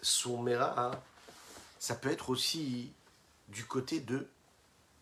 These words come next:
s'écarter du mal. Yachol kolish maskil limtso benafsho sheno sar legamre me'ara bakol mikol kol.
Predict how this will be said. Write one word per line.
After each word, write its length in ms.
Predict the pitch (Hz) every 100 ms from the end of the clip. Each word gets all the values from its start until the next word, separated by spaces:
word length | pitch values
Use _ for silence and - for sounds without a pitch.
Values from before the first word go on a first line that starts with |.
| _ _ -
s'écarter 540 | - 131 131 - 180
du 100 | 131
mal. 160 | 90 - -
Yachol 380 | - 123 190 196
kolish 340 | 196 196 - 131
maskil 300 | 120 160 -
limtso 260 | 110 160
benafsho 300 | 120 - 160
sheno 280 | 151 104 135
sar 240 | 135 139
legamre 280 | - 101 117
me'ara 260 | 117 92 110
bakol 280 | 101 - 127
mikol 320 | - 92 101
kol. 180 | -